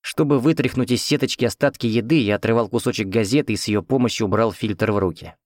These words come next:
Если вспомнить, в каком говне с восемнадцати лет мне приходилось копаться, таская останки человеческих тел, то возникает вопрос, откуда в пацанёнке, который спокойно брал в руки жуков, пауков, головастиков, лягушек, мёртвых воробьёв,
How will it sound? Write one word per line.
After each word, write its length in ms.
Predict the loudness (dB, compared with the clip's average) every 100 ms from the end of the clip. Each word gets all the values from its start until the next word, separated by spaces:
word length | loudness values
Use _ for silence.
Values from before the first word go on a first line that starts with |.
| _ _ _ _ _ _ _ 0
Если 380 | 2 4 4 0
вспомнить, 640 | 0 0 2 2 0 -4
в 80 | -6
каком 400 | 0 0 0 2
говне 500 | 2 4 2 2 0
с 80 |
восемнадцати 680 | -2 -2 2 2 2 -2 0
лет 240 | 2 2
мне 140 | 0 -2
приходилось 540 | -4 -2 0 0 0
копаться, 600 | -2 -2 -2 -2 -6 -10 -6
таская 400 | -6 0 0 0
останки 400 | 0 -2 -2 -6
человеческих 680 | -2 0 0 -2 -4 -6
тел, 240 | -2 -2 0
то 180 | 0 2
возникает 500 | 2 0 2 0 0
вопрос, 420 | -2 0 -4 -6 _ _ _ _ _ _ -6
откуда 320 | -2 0 0
в 80 | -2
пацанёнке, 600 | -4 0 2 2 0 -4
который 240 | -2 -2
спокойно 520 | -2 -4 -2 0 0
брал 220 | 0 0 0
в 80 |
руки 240 | -2 -2 -2
жуков, 500 | -2 -2 2 0 0
пауков, 540 | 0 0 2 0 2
головастиков, 880 | 0 0 2 0 0 -2 -6 -8 -2
лягушек, 640 | 0 0 0 0 -2 -4
мёртвых 400 | 0 0 -2 -4
воробьёв, 640 | -2 0 0 0 2 0